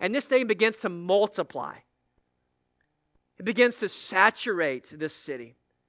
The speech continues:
And then, and then, and then people come into this place and we celebrate all that God is for us and all that He has done for us. And then we're being equipped to what? To go back out. Guys, isn't this a beautiful picture?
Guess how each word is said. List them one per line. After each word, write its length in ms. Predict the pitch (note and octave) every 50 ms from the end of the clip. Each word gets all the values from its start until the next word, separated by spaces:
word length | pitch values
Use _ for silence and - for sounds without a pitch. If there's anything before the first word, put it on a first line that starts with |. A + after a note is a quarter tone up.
| _ _ _ _ _ _ -
And 140 | F#3+ G#3+
then, 160 | A#3 A#3+ A#3 A#3+
and 120 | G#3+ A3+
then, 160 | A#3 A#3 A#3 -
and 100 | G3 G#3
then 80 | G#3+ G#3
people 280 | - A#3 B3+ G#3+ B3+
come 240 | - - B3+ B3+ B3
into 200 | B3 B3 B3 C4+
this 200 | A#3 A#3+ A3+ -
place 400 | - - B3 B3+ C4 B3 - -
and 100 | G3+ G#3
we 80 | G#3 G#3
celebrate 480 | - - C4 C4 C4+ C4+ G#3+ B3 A#3
all 220 | G3+ G#3+ A#3 B3 B3
that 100 | B3 G#3+
God 220 | A#3 A3 G#3+ A3
is 160 | B3+ B3+ -
for 160 | - B3 B3+
us 180 | B3+ C4 A#3 - - - - - -
and 140 | F#3+ G3+ -
all 240 | G#3+ A#3+ B3+ C4
that 120 | A#3 B3 A#3
He 60 | A#3+
has 140 | A3+ G3+ -
done 240 | - A3 A#3+ B3+ B3+
for 240 | - - B3 B3
us. 340 | B3 A#3+ A#3+ A#3+ A#3+ - - - - - - -
And 140 | F#3+ G#3 A3
then 100 | A3+ A3
we're 100 | A3+ A3+
being 240 | F#3+ A#3 A#3 G#3 G3
equipped 460 | F3+ - - - C4+ C#4 C#4 C4+ - -
to 60 | A#3
what? 300 | A#3+ D4 D4+ A#3+ E3 - - _ _
To 80 | -
go 160 | F3+ G#3 A#3
back 180 | A#3 C4+ C#4+ -
out. 520 | E4+ F4 F#4 - - - _ - - - _ _ _ _ _ _ _ _ _ _ _ _ _ _ _ _ _ _ _ _ _ _ _ _ _ _
Guys, 180 | - A#3+ B3 G3
isn't 180 | B3+ C4 C#4 C#4+
this 160 | C#4 C4 -
a 60 | B3+
beautiful 300 | F3+ G3 A#3 B3+ A3 G#3
picture? 420 | - A#3+ B3 - - C#4+ C4+ B3